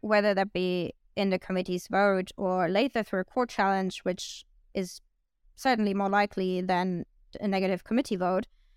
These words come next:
then in that case, the future of the U-, U S data transfer will once again be quite uncertain, as you said, Colin. And many U S policymakers have actually said that this is really the final chance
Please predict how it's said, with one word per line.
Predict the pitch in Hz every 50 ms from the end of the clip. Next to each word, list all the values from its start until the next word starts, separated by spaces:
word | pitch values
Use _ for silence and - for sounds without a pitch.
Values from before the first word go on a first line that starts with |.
| _ _ _ _ _ _ _ _ - -
then | - 208 240 240 240 240 233 233 - -
in | 247 247
that | 269 311 -
case, | - - 262 240 233 226 -
the | - 214
future | - - 233 202 - 240 220 214 202 -
of | - 208 196 196
the | 196
U-, | 190 190 190 190 190 196 190 - - _ _
U | 208 214
S | 214 214 208 - -
data | 214 196 196 190 185
transfer | - - 196 196 - - - 185 185 180 180 180
will | 190 185
once | 190 202 220 226 -
again | 214 202 190 185 190 180
be | 185 180
quite | - - 196 170 -
uncertain, | - 180 - - 302 311 302 - 196 190 185 190 170 -
as | - 190 190 190
you | 180
said, | - - - 180 175 - - -
Colin. | - 180 175 170 175 160 175 202 - _ _ _ _ _ _
And | - 185 190 185 190 185 180 - - -
many | 220 226 254 285 285 262
U | 240 220
S | 214 220 -
policymakers | - - - 262 247 - - 214 196 190 190 - 196 185 185 185 - -
have | - 196 190
actually | 185 190 - - 202 185
said | - - 196 175 175 180 - - - - _ _ _ _ - -
that | 208 196
this | 208 226 220
is | 214 208 196 -
really | 226 214 202 196
the | 185 180
final | - - 254 247 190 -
chance | - - - - - 202 -